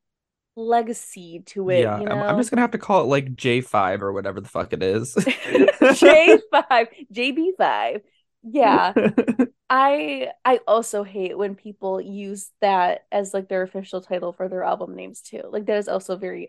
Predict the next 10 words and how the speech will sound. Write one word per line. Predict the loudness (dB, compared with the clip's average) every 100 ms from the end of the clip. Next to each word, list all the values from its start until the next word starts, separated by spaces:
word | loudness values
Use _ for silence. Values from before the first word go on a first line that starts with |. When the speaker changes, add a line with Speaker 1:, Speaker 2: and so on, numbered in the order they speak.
| -14
Speaker 1:
lazy | -12 -12 -14
and | -20
uninspired, | -20 -20 -16 -14 -14 -14 -8
but, | -8 -8 _ _ _ _ _ _
you | -4
know, | -4 -10 _
I | -2
digress. | -2 -2 -4 -10 -16 _ _ _ _ _ _ -2
Um, | -2 0 -2 -4 -6 -10 -14 _ _ _ _ _ _ _ _ _ _ _ _ _ _ _ _
yeah, | -20